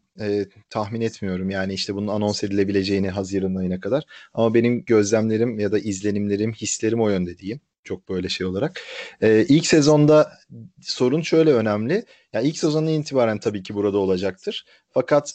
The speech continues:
e, bu anlaşmanın tam olarak ne zaman imzalandığını bilmiyoruz. Anlaşma yeteri kadar önce imzalanmadıysa,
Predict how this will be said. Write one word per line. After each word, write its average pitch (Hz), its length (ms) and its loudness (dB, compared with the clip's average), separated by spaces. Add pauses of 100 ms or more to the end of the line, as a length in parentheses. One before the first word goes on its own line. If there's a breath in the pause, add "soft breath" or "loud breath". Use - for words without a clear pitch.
e, 120 240 -2
bu 135 100 0
anlaşmanın 143 460 -2
tam 139 160 -4
olarak 139 300 0
ne 131 80 -4
zaman 131 220 -4
imzalandığını 127 640 -4
bilmiyoruz. 98 500 -6
Anlaşma 110 580 -4 (440 soft breath)
yeteri 110 300 -2
kadar 120 220 2
önce 113 280 0
imzalanmadıysa, 117 1000 -2